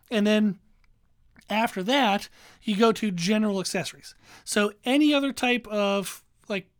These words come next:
pressing movement that emphasizes the other one. So if you did a chest barbell thing, you do a tricep other thing. If you do a tricep barbell thing, you do a chest other thing, okay? And you do rows and pull-ups and pull-downs,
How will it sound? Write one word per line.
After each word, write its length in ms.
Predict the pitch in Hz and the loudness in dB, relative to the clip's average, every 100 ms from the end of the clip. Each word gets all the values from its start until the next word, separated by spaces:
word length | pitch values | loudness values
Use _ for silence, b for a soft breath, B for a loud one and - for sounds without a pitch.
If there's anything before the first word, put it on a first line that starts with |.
| - | -8
pressing 400 | 233 - 220 214 | -6 -2 -2 0
movement 380 | 220 202 208 | 0 0 -2
that 220 | 196 190 214 | -4 -6 -6
emphasizes 640 | 208 208 208 196 180 175 | -6 -4 -4 -4 -4 -6
the 140 | 196 | -6
other 260 | 185 180 160 | -4 -4 -6
one. 160 | 147 - _ B B B B | -12 -18 _ B B B B
So 240 | - 214 | 0 2
if 100 | 190 | 2
you 80 | 208 | 0
did 140 | 202 | 0
a 80 | 196 | -2
chest 400 | 185 - 247 - | -2 -2 -2 -2
barbell 300 | 233 233 240 | -2 0 -2
thing, 220 | 220 247 | -2 -2
you 60 | 226 | 0
do 140 | 208 | -2
a 60 | 190 | -4
tricep 600 | - 202 202 - 196 190 - b b _ | -4 -4 -4 -4 -4 -6 -12 b b _
other 220 | 190 185 | -4 -4
thing. 200 | 165 - - _ b b - | -8 -14 -20 _ b b -6
If 140 | 185 | -4
you 100 | 208 | 0
do 180 | 214 196 | 0 -2
a 40 | |
tricep 480 | - 240 233 - 214 | -2 0 0 0 -2
barbell 260 | 220 220 220 | -2 0 -2
thing, 220 | - 214 | -2 -4
you 60 | 196 | -2
do 100 | 190 | -4
a 60 | |
chest 340 | 175 208 175 - | -4 -6 -6 -8
other 200 | 185 170 | -8 -8
thing, 200 | - - _ _ _ - | -10 -20 _ _ _ -12
okay? 180 | 196 247 _ _ b b b b b - | -10 -10 _ _ b b b b b 0
And 360 | 214 220 226 | 4 4 2
you 160 | 214 214 | 0 -2
do 360 | 208 214 202 - _ _ _ - | 0 0 -2 -8 _ _ _ -8
rows 460 | 202 226 226 220 | -2 2 2 -2
and 200 | - 202 | -6 -8
pull-ups 360 | 180 202 196 - | -6 -6 -6 -8
and 80 | 180 | -8
pull-downs, 440 | 185 151 - - | -8 -10 -16 -20